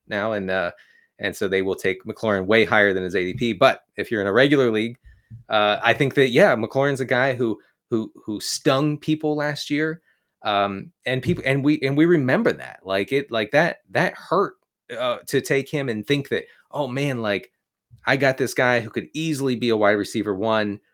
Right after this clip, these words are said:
Um, and, and he wasn't. And it, and it was, it, you were actually probably benching him at some points last year, which is devastating.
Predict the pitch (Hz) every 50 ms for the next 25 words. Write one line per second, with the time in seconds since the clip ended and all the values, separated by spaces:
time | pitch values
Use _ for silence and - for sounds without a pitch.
0 | _ _ _ _ _ _ _ _ _ _ - 110 101 98 95 87 90 87 87 -
1 | _ _ _ _ - 104 98 98 95 95 101 104 - 113 117 110 120 151 160 104
2 | 82 - 95 98 98 95 95 90 - - 104 101 101 98 104 104 101 90 - -
3 | - - 101 107 104 - _ - 113 113 113 110 110 113 131 - - - 117 -
4 | 135 131 120 113 98 - 113 127 175 - - 104 78 - 90 82 82 - - 90
5 | 82 78 - - 80 80 76 - 85 80 80 80 - - 87 85 82 82 82 85
6 | 82 - - 87 82 80 - - 110 147 139 - - 78 80 82 82 78 -